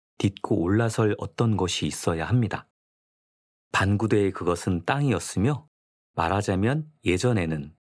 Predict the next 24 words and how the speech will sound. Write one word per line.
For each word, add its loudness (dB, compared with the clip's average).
반구대 0
암각화를 -2
새긴 -2
면의 0
아래쪽은 -2
땅 -2
속에 0
묻혀 -2
있었을 -4
것입니다. -4
냇물의 2
흐름이 2
서서히 0
바뀌어 -4
물이 0
암벽 -2
쪽으로 0
흐르게 0
되면서 -4
흙이 2
씻겨 -2
나가고 -2
하상이 0
낮아지면서 -2